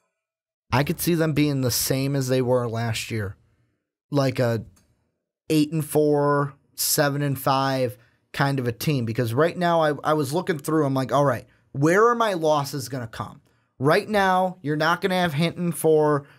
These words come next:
the Boston College game. I like Boston College better on paper than I like Wake Forest.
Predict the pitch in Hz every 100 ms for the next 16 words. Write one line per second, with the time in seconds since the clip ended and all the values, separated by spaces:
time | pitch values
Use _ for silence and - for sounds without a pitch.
0 | _ - 131 160 151 131 156 160 170 160
1 | 156 147 151 139 - 151 147 147 139 -
2 | _ 139 156 156 147 147 147 143 147 131
3 | 147 143 131 - 139 139 135 120 135 131
4 | 131 131 131 123 127 123 131 117 - 127
5 | 127 120 -